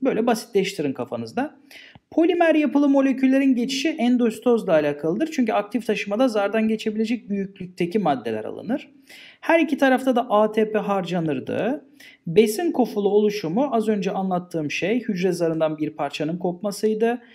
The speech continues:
Endositoza ait bir özellikti. Şimdi baktığınız zaman X için bir, Y için iki ve dört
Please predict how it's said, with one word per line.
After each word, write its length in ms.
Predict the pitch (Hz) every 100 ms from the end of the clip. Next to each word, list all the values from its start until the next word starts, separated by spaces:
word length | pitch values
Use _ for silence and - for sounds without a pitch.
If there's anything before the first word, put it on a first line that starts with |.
| - _
Endositoza 720 | 220 247 240 208 - 190 170 156
ait 320 | 143 131 135
bir 80 | 110
özellikti. 540 | 101 - - _ - _ _ - -
Şimdi 260 | - - 185
baktığınız 520 | 226 233 - 302 320
zaman 340 | 226 190 220 226
X 260 | 269 -
için 440 | 170 - 262 330 -
bir, 480 | 180 156 180 - - _ _ _ _ -
Y 280 | 180 277
için 480 | 269 220 - 208 190 -
iki 260 | 175 233
ve 200 | 156 127
dört 320 | 110 170 -